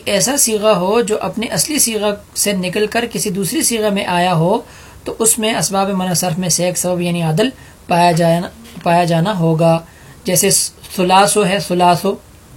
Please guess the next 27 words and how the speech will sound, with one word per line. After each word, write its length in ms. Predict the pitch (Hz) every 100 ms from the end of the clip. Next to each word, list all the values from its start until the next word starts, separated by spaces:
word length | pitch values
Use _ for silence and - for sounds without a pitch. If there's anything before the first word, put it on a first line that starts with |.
| - - - - -
ٹھیک 240 | - 170
ہے، 60 | 226 - - - -
ثلاثو، 400 | 190 180 170 160
اس 240 | 160 180 -
کے 100 | 202
معنی 240 | 190 202
ہے 140 | 196
تین 300 | 226 185 180
تین۔ 220 | 160 156 147
جیسے 220 | 156 180
قرآن 240 | 180 175 185
مجید 320 | 180 180 180
کی 80 | 190
ایک 160 | 180
آیت 200 | 180 185
بھی 140 | 208 180
ہے 120 | 208 - - - -
کہ 340 | 175 170 165 - - - - - - -
کیا 220 | - 175
ہے؟ 60 | 202
فَانكِحُوا 640 | - 202 202 - - 196
مَا 220 | 190 185
طَابَ 300 | 185 185 185
لَكُم 260 | 190 180 196
مِّنَ 140 | 185
النِّسَاءِ 600 | 180 180 170 180 185 220 269 -
مَثْنَىٰ 500 | 185 - 196 208